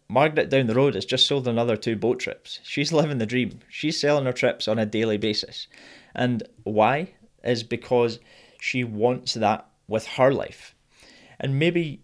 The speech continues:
your dream is to live a life where you can stay at home with your kids, or where you can work three days a week, or where you can work six A M to three P M to go home, watch the sunset,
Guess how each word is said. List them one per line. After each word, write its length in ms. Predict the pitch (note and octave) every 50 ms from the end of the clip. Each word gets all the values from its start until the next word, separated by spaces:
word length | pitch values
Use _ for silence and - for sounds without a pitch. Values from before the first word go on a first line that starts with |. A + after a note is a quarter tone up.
| _ -
your 300 | - A2 A2+ A#2+ C3+ C#3+
dream 240 | C3+ B2 B2+ B2+ B2+
is 80 | A2+
to 120 | - - A#2
live 140 | A#2+ B2 A#2
a 60 | A#2
life 300 | A#2 A2+ G#2+ G#2 - -
where 100 | G#2+ G#2+
you 100 | G#2+ G#2
can 160 | G#2 - A2+
stay 240 | A2 - - A2+ A2+
at 100 | - -
home 260 | - A2 G#2+ G#2 G#2
with 160 | G#2 G2+ -
your 80 | F#2+ G#2
kids, 480 | - - F2 - - - - - -
or 120 | F2+ G2+ G#2+
where 120 | A2 A2+
you 120 | A2+ A2+ A2
can 200 | - A2+ A2 A2
work 200 | B2 - - -
three 220 | - A#2+ A#2 A2+
days 220 | G#2 G#2 G2+ F#2
a 40 | F#2+
week, 280 | F2 - - _ - - -
or 120 | - A2
where 140 | G#2+ A2 A2
you 120 | A2 A2
can 220 | G#2 - A2+ A2 G#2+
work 340 | A#2 A#2+ - - - - _ _ - - - _ -
six 300 | - - D#3+ - - -
A 120 | B2+ B2+
M 140 | A#2+ A#2 A2+
to 140 | - B2 G#2+
three 180 | - B2 A#2
P 240 | A2 - - G#2+ G#2+
M 200 | G#2+ G#2 G2+ G2+ - _ _ _ -
to 440 | - - G#2+ G#2 G2+ G2+ G2 G2 - - _ _
go 140 | - D#3+ D3
home, 300 | - C3 A#2 A2+ A2 G#2+
watch 200 | A2+ A2+ - -
the 80 | G#2+
sunset, 580 | - - G#2+ G#2 G#2 - - F#2+ F#2 - - _